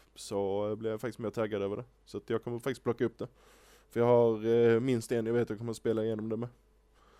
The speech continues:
Jag vet att Roger, du kommer recensera, du var rätt taggad på det också.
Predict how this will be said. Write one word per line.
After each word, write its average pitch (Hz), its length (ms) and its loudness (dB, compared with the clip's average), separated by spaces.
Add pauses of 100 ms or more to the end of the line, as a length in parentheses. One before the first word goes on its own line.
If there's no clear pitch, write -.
(300)
Jag 123 80 4
vet 117 120 2
att 117 100 -2
Roger, 120 300 6
du 123 60 0
kommer 120 200 -6
recensera, 113 440 0
du 110 140 -4
var 113 140 -2
rätt 165 140 -2
taggad 120 320 0
på 117 100 0
det 117 60 0
också. 117 240 -4